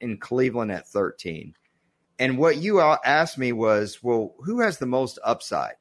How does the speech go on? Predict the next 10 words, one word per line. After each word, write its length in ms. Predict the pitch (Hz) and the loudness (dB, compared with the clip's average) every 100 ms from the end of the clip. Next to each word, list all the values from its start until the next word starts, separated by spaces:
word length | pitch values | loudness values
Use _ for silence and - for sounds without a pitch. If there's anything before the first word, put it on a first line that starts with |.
| - | -10
of 160 | 95 - | -10 -10
Cleveland, 580 | - 160 156 147 151 135 | -4 0 0 0 -2 -2
Minnesota, 580 | 127 113 127 117 110 | -4 -2 0 2 0
and 140 | 85 95 | -2 -6
Seattle? 540 | - 101 85 80 67 _ _ _ _ _ _ _ _ _ _ _ _ | -10 -6 -6 -6 -8 _ _ _ _ _ _ _ _ _ _ _ _
And 100 | 123 | 0
I 140 | 165 302 | 2 2
think 160 | 233 | 2
it's 140 | 139 - | -2 -6
Cleveland. 440 | 117 110 90 78 | -4 -2 -4 -10